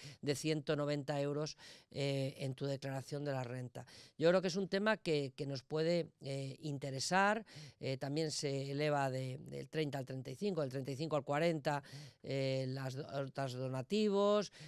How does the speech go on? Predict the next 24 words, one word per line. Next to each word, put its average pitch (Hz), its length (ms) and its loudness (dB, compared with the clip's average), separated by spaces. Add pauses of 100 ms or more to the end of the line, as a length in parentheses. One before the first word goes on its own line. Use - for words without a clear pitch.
(120)
no 147 260 2
hacen 143 240 0
falta 139 280 0
cuatro 143 300 0
años 139 200 0
re-, 131 140 -2
de 127 160 -2
recurrencia, 131 600 -2
sino 131 260 -4
tres. 185 420 4 (240)
Bueno, 156 160 2
yo 160 120 6
creo 185 100 4
que 185 80 0
son 190 220 2
todo 190 200 4
buenas 185 320 2
noticias 202 720 2 (520)
y 170 100 2
que 156 120 2
las 147 220 2
tenemos 180 340 0
que 202 120 2
aprovechar, 135 680 2